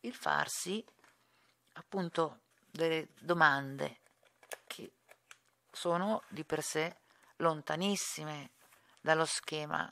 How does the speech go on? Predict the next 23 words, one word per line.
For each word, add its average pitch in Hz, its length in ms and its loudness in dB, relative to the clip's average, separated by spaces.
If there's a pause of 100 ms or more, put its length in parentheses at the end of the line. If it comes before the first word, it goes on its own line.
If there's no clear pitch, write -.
di - 160 -12
cui 156 160 -8
si - 160 -12
parlava 147 460 -2
prima. 151 500 -12 (1400)
Quindi 147 380 -8 (920)
riguardiamo 156 640 0
la 147 80 -2
nostra 151 320 -6
giornata 190 800 -4 (440)
e 226 100 -4
ci - 160 -10
chiediamo, 151 720 -8 (340)
in 156 140 -10
uno 151 160 -6
spirito 196 840 -2
di - 300 -14
generale 160 600 0
gratitudine, 151 760 -6
entriamo 190 400 -2
nel 170 200 0
particolare 170 840 -2
ora. 147 260 -8